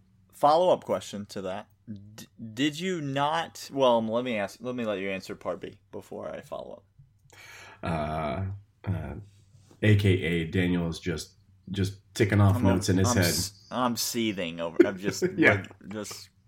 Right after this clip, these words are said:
Speaker 1: if everything Clint's saying is making you angry, don't worry, listeners. I'm coming.
Speaker 2: And there's another, there's another take coming. Okay. Um, look, how you gonna, how you gonna be excited or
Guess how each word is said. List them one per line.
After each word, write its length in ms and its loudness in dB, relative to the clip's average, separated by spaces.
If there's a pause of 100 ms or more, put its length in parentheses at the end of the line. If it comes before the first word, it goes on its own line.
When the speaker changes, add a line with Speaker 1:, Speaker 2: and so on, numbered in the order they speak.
(960)
Speaker 1:
if 160 0
everything 400 2
Clint's 240 -2
saying 260 2
is 140 -6
making 340 -2
you 140 -4
angry, 320 -6
don't 220 -2
worry, 240 -6
listeners. 500 -12
I'm 160 -8
coming. 320 -8 (300)
Speaker 2:
And 180 2
there's 160 6
another, 320 6
there's 160 4
another 220 6
take 260 0
coming. 280 -10 (140)
Okay. 340 -2 (420)
Um, 680 4 (240)
look, 160 4
how 100 4
you 120 6
gonna, 200 6
how 140 -2
you 60 4
gonna 120 2
be 120 6
excited 500 4 (100)
or 400 0